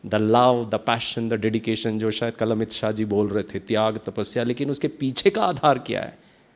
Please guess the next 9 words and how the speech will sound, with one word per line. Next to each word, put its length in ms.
So 140
what 200
is 120
driving 520
that 180
passion? 360
Generally, 320
you 140
go 160